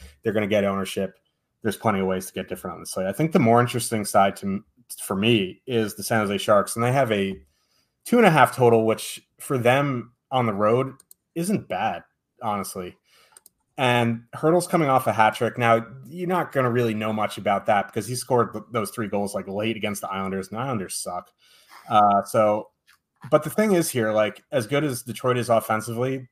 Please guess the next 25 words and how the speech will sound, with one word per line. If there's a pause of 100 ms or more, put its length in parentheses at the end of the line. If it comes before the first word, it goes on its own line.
they
suck
defensively
too. (760)
And
I
do
not
wanna
play
Mikael
Granlund. (100)
If
you
wanna
play
that
line, (260)
go
for
it. (180)
I
just, (220)
like,
listen,